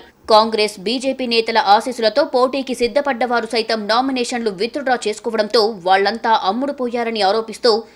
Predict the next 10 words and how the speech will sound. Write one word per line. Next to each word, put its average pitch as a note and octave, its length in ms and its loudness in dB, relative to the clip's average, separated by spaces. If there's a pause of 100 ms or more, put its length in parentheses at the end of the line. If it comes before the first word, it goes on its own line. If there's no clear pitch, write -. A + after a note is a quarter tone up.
(200)
సోషల్ D#4 280 2
మీడియాలో A#3+ 420 0
పోస్టులు A3 480 -4
పెడుతున్నారు. F#3+ 500 0 (420)
దీంతో E4+ 280 0
అప్రమత్తమైన B3+ 680 0
విపక్షాలు G#3 640 -2 (120)
డ్యామేజీ G#3+ 520 0
కంట్రోల్లో A#3 500 -2
పడ్డాయి. F#3 440 2